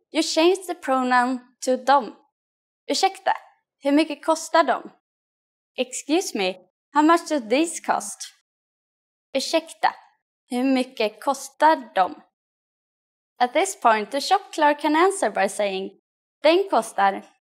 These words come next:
"Det kostar," or "Det kostar." For example, Den kostar femtiofem kronor. Det kostar femtiofem kronor.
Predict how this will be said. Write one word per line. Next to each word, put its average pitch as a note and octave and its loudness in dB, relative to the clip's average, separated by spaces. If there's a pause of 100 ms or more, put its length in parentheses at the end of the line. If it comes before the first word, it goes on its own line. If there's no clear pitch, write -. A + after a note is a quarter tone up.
(160)
"Det D4 -2
kostar," F#3+ 0 (600)
or C4+ 4 (580)
"Det C#4 0
kostar." - -4 (640)
For D4 2
example, D4 2 (1000)
Den F4+ 4
kostar B3 0
femtiofem F#3+ -4
kronor. F#3+ -10 (960)
Det D#4 -2
kostar G3+ -2
femtiofem G3+ -8
kronor. G3 -10